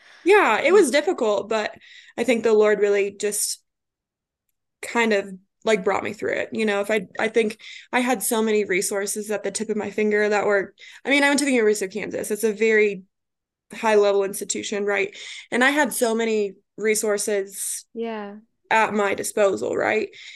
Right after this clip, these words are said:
Speaker 1: And I
Speaker 2: Yeah.
Speaker 1: used all those resources, but it really was, at the end of the day, like, my spiritual salvation was
Speaker 2: Mm-hmm.
Speaker 1: what brought me, like, full healing from this.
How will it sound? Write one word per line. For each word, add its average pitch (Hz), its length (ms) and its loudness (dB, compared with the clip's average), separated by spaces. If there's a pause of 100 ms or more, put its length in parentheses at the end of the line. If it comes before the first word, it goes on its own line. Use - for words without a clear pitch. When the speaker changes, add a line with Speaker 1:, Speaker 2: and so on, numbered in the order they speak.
(100)
Speaker 1:
And 294 100 2
I 294 40 4
Speaker 2:
Yeah. 311 80 6
Speaker 1:
used 403 180 6
all 226 80 2 (160)
those 202 80 -4
resources, 202 600 -2
but 220 120 0
it 208 140 0
really 294 260 0
was, 220 280 -2
at 214 120 -6
the 214 120 -6
end 214 180 -2
of 208 80 -2
the 202 100 -2
day, 196 440 -2 (420)
like, 208 340 -4 (800)
my 226 180 0
spiritual 214 580 0
salvation 196 920 -4
was 196 640 -4
Speaker 2:
Mm-hmm. 254 180 -8
Speaker 1:
what 208 340 0
brought 190 300 0
me, 190 160 -4
like, 185 240 -4
full 196 340 -2
healing 196 440 -6
from - 240 -10
this. - 480 -14